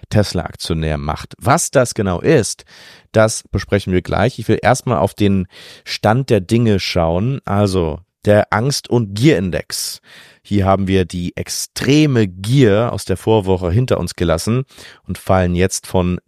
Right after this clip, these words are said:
dreiundsiebzig auf siebenundsechzig. Auch die Marktbreite,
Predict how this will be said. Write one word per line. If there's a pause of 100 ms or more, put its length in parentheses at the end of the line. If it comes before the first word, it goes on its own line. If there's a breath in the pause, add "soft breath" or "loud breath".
dreiundsiebzig
auf
siebenundsechzig. (500 loud breath)
Auch
die
Marktbreite,